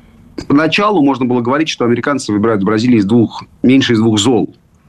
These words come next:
Ну, потому что Болсонaro для них, конечно, очень неудобный партнёр. Ну и Лула, вот в силу того, что он соос-, сооснователь брикс, у которого очень хорошие отношения с Путиным, э, тоже, в общем, для них не вполне подарок. Ну, конечно, сейчас, оказав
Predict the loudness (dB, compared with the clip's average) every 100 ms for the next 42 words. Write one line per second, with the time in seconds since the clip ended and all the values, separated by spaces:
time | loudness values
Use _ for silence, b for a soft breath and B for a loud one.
0 | _ -4 -2 0 -2 0 0 2 0 0
1 | 0 0 0 -2 -4 -2 0 0 2 2
2 | 2 0 0 -2 -2 -4 -4 b b b
3 | b 2 2 2 0 0 -2 -4 -2 0
4 | 0 0 0 -2 0 0 -2 -4 -4 -4
5 | 0 -2 -2 -2 0 0 -2 -2 -2 0
6 | 0 0 0 -2 0 -2 -2 -2 -2 -2
7 | -2 0 0 2 2 0 -2 B B B
8 | B B -6 -2 0 0 0 0 0 -2
9 | 0 0 2 2 0 0 0 0 0 0
10 | 2 2 0 -4 _ _ _ _ -6 -2
11 | -2 -4 -6 -6 -2 0 0 0 0 0
12 | -4 -6 -4 -4 -4 -6 -4 -2 -4